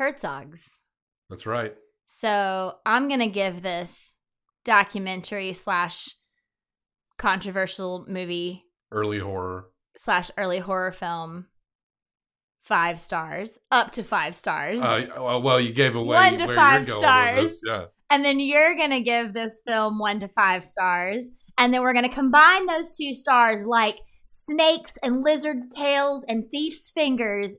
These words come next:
Speaker 1: into a cauldron to get our combined Herzog score for this documentary film.
Speaker 2: Haxan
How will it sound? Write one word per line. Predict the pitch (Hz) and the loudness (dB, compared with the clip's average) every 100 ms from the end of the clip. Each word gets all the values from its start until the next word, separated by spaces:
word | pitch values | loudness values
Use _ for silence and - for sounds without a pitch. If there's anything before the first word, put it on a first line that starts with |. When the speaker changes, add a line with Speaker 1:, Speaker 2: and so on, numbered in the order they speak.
| - | -4
Speaker 1:
into | 262 269 285 285 240 226 208 208 208 _ _ - | -2 -2 -4 -2 0 2 0 -4 -8 _ _ -10
a | 240 | -10
cauldron | - 330 277 220 202 185 180 180 - _ _ _ _ _ _ _ _ _ _ - | 2 4 4 2 -2 -2 -6 -12 -18 _ _ _ _ _ _ _ _ _ _ -4
to | 247 | -2
get | 220 220 208 | 2 2 2
our | 220 214 | 2 0
combined | 220 208 226 233 240 247 247 247 247 - _ _ _ _ _ | -2 -2 2 4 4 2 2 0 -2 -8 _ _ _ _ _
Herzog | - 240 220 - 208 208 | -2 0 0 0 2 2
score | 190 - 240 202 180 | -4 -4 -2 -2 -4
for | 170 190 | -6 -8
this | 180 175 180 277 - _ _ _ _ - | -8 -8 -10 -14 -16 _ _ _ _ -2
documentary | 240 202 - 226 196 185 185 185 | 0 0 0 -2 -2 -4 -6 -10
film. | - 180 - - 190 _ _ | -10 -12 -12 -16 -20 _ _
Speaker 2:
Haxan | - 117 - - 85 78 | -4 -4 -6 -12 -14 -16